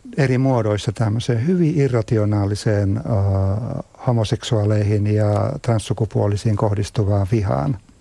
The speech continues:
Ö, taikka se on semmoinen hyvin irrationaalinen, ö, reaktio, jos-, jonka,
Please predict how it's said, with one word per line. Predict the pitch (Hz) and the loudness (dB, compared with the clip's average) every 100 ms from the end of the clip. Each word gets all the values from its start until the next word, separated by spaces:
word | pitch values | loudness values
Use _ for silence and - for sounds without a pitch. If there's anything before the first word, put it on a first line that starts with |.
| _ - - - - - - - - - - - - - - - - - - | _ -20 -20 -20 -20 -20 -20 -20 -20 -18 -14 -14 -14 -18 -18 -20 -20 -14 0
Ö, | 151 110 107 110 135 185 - - | 2 4 4 2 0 -2 -4 -2
taikka | 143 - | 0 0
se | 151 | 0
on | 165 | 0
semmoinen | 160 151 | 2 2
hyvin | 175 180 | 2 2
irrationaalinen, | 175 175 147 120 120 123 190 | 2 2 2 2 0 -2 -2
ö, | 214 127 113 110 | -2 2 2 2
reaktio, | 143 156 135 - - 104 101 82 - - - - - - - - _ _ 139 | 2 2 0 -2 -2 0 0 -2 -10 -20 -20 -20 -20 -20 -20 -20 _ _ -2
jos-, | 120 - - | 0 -2 0
jonka, | 135 123 | 0 0